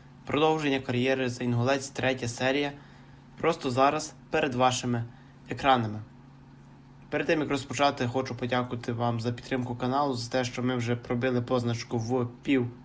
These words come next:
тисячі підписників. Всім спасибі за підписку, за ваш комент, за ваш палець вгору під кожним стрімом і відео.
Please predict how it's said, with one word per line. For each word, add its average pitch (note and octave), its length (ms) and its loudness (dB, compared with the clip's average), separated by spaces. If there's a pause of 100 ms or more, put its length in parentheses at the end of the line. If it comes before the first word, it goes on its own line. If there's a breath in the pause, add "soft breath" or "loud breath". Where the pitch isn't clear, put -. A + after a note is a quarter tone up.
тисячі A#2+ 360 -4
підписників. B2+ 760 -4 (880 loud breath)
Всім D3+ 280 -4
спасибі C#3 640 -2 (420)
за A#2+ 140 2
підписку, B2 680 -2
за A#2 160 -4
ваш A#2+ 200 2
комент, C3 440 0
за A#2+ 120 -2
ваш A#2+ 220 0
палець B2+ 380 0
вгору B2+ 260 0
під - 160 -12
кожним A2+ 400 -2
стрімом B2 560 -2
і C3 100 -2
відео. A#2 440 0